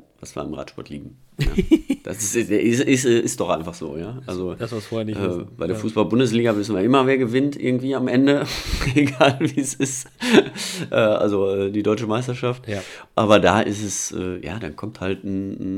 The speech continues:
Speaker 1: ein Van der Poel und, äh, wird halt dann doch Dritter. Und wir wussten zu, hatten, oder
Speaker 2: Ich hatte,
Speaker 1: man
Speaker 2: hätte ich,
Speaker 1: hatte
Speaker 2: hätte
Speaker 1: ihn
Speaker 2: ich
Speaker 1: nicht
Speaker 2: nicht gedacht.
Speaker 1: so auf dem Schirm, ne?
Speaker 2: Ja.
Speaker 1: Und, äh, und das, das ist das Schöne und deswegen freue ich mich da total drauf. Es ist immer, immer besser, wenn man's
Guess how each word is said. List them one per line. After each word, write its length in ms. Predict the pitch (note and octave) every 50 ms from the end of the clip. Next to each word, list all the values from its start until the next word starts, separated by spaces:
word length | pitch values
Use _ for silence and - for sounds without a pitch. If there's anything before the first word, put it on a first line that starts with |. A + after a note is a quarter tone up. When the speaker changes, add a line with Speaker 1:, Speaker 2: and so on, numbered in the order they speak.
| G2+ - G2+ G#2 G2+
Speaker 1:
ein 40 | F#2+ -
Van 120 | - G#2 G2+
der 80 | G#2
Poel 300 | G#2 - - B2 B2 C3 C3
und, 400 | - B2+ A2+ A2+ A2+ A2+ - -
äh, 340 | - - A2+ A#2 A#2 A#2 A#2+ A#2+ - _ _ _ _ _ _ _ _ _ _ _ -
wird 180 | G#2+ G#2+ -
halt 160 | G#2+ A2 A2+
dann 100 | B2 C3
doch 140 | C#3+ - C3
Dritter. 400 | - - F#2 E2+ E2+ E2 D#2+ -
Und 160 | - E2+ E2+
wir 100 | F2 G#2+ A2
wussten 200 | C#3 D3 - -
zu, 140 | F#2+ - - -
hatten, 320 | - F#2+ - G2 G2+ - -
oder 300 | F#2 D#2+ D2+ - - - - - _ - - - _ _ _ _ _ _ _ _ _ _ _ -
Speaker 2:
Ich 180 | A#2 A2 -
hatte, 240 | B2 B2+ - B2 G2+
Speaker 1:
man 120 | - - E2
Speaker 2:
hätte 0 |
ich, 40 | E2
Speaker 1:
hatte 160 | F2+ F2 G#2
Speaker 2:
hätte 20 | G#2+
Speaker 1:
ihn 80 | A2
Speaker 2:
ich 60 | A2+
Speaker 1:
nicht 80 | A#2 B2
Speaker 2:
nicht 120 | C#3 C#3+
gedacht. 200 | C#3+ C#3 - -
Speaker 1:
so 200 | G2+ A2 - -
auf 140 | - A#2+ B2+
dem 100 | C3 C3
Schirm, 240 | C3 - D#3 C3 -
ne? 240 | - F2+ - C3+ C#3+ - _ -
Speaker 2:
Ja. 80 | - G#2
Speaker 1:
Und, 180 | - - -
äh, 60 | -
und 320 | - - - - - F#2+ -
das, 220 | G#2 G2+ - -
das 180 | - G2 F#2+ G2
ist 160 | G2+ F#2+ -
das 100 | F#2+ F2
Schöne 280 | - - E2+ G#2 A2 G2
und 160 | E2 D#2 E2+
deswegen 240 | F2 - F#2 E2+ -
freue 220 | - - - D#2+
ich 40 | -
mich 140 | - C2 -
da 80 | B1+
total 340 | - - - - D#2 C#2+ C2+
drauf. 320 | C#2 - A#1+ B1 - -
Es 220 | - - - - -
ist 240 | C#2+ D2+ - - -
immer, 160 | F#2 G2+ -
immer 220 | - A2+ A#2+ A#2 G2
besser, 340 | F2 G2+ - - G2+ F2
wenn 80 | F2 F2
man's 380 | F2 E2 D#2 E2 - - -